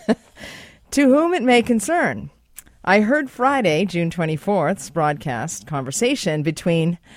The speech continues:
Mademoiselle McGee, I love that, and Linda S on the Linda Steele Show. Please mail a copy of Back to the Bedroom by Maureen McGee <laughs> to the address below.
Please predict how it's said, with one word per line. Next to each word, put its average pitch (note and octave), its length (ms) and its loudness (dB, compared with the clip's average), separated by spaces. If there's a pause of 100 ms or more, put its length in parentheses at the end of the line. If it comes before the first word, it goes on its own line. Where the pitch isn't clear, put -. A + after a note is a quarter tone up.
(340)
Mademoiselle E3+ 1040 0
McGee, D3 720 -4 (160)
I D3+ 100 -8
love C#3+ 300 -4
that, B2 260 -6
and E3+ 180 0
Linda A3 300 2
S F3 400 -2
on F#3 160 0
the A3 100 2
Linda F3 280 0
Steele B3+ 280 2
Show. C#3 400 -2 (520)
Please E4 320 2
mail A3+ 420 4
a G#3 120 2
copy A3 520 0
of A#3 180 2
Back A3+ 260 0
to C4 100 -6
the A#3 100 -2
Bedroom G3 680 0
by E3+ 200 2
Maureen F3 540 0
McGee G3+ 520 0 (140)
<laughs> - 1600 -6
to C#4+ 120 2
the C#4+ 140 2
address G#3 380 2
below. G3+ 680 2